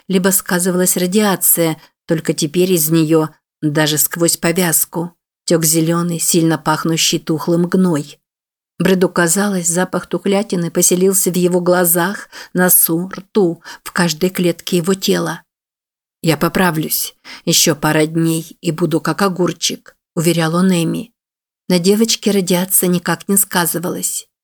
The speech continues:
Из-под обожжённой кожи проступила новая, молочно-белая, здоровая. Смертным одром Брэда стала кровать в комнате второго этажа. Мимо, сквозь, поверх него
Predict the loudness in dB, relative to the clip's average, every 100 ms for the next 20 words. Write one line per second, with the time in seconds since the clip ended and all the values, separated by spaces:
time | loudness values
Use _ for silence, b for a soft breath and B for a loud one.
0 | B -4 -2 0 2 2 2 4 2 2
1 | -2 -2 -2 -2 -2 -2 -2 -2 2 2
2 | 2 2 2 0 -4 -6 B B 0 2
3 | 4 2 2 0 2 0 0 -2 -6 -6
4 | -2 0 0 -2 -4 -8 -10 -18 _ _
5 | _ _ _ -4 0 2 2 2 2 2
6 | 2 0 0 2 0 0 0 -2 -4 -10
7 | -6 -4 0 0 2 0 0 0 -2 -4
8 | -4 -2 0 -2 -4 -4 -2 0 0 0
9 | -2 -2 0 0 -2 -8 _ _ _ _
10 | _ 0 4 4 4 2 -2 -4 -4 -2
11 | 0 0 0 -4 -6 -2 0 2 2 0
12 | 0 0 2 0 0